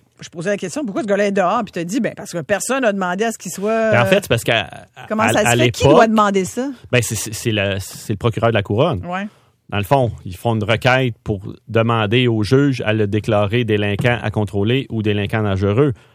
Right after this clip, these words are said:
Speaker 2: lors des procédures judiciaires. Dans son cas, à lui,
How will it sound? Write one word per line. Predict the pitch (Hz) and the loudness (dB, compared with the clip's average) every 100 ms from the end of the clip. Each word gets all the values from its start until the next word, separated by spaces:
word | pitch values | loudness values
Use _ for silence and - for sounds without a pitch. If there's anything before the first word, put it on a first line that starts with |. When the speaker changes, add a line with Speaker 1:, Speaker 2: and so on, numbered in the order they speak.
| - | -6
Speaker 2:
lors | 98 110 104 | 0 2 0
des | 95 | -2
procédures | 104 98 98 107 | -4 -4 -2 -2
judiciaires. | 101 104 98 - 170 123 90 - - | -2 -4 -4 0 0 0 -6 -12 -8
Dans | 92 | -6
son | 92 98 | -4 -2
cas, | 110 113 | 0 2
à | 92 | 2
lui, | 113 123 | 0 0